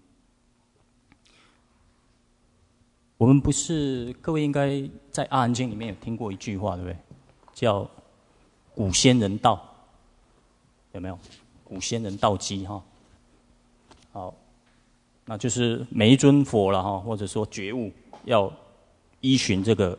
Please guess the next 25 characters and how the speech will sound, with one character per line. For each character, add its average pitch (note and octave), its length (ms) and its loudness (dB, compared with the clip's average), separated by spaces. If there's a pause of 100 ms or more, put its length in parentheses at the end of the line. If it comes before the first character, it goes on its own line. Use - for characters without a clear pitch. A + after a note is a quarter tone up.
(560)
古 F#2 160 -12
仙 G#2+ 220 -6
人 F#2+ 180 -6
道。 F#2 160 -4 (3750)
那 D3 100 -2
这 E3+ 120 4
个 D3+ 80 8
古 A#2 140 2
仙 C3+ 140 4
人 B2 140 4
道 A#2 220 4
是 G#2 180 -10 (100)
八 G#2 140 0
正 F#2 220 -8
道。 F2 200 -6 (3250)
那 A#2 80 0
八 B2+ 200 4
正 B2 220 2
道 A2+ 220 2
也 G2 120 -2
是 A2+ 120 -4
道 A#2 240 -2
地 F#2+ 300 -12
哦， F2+ 120 -16
哈。 F#2 180 -12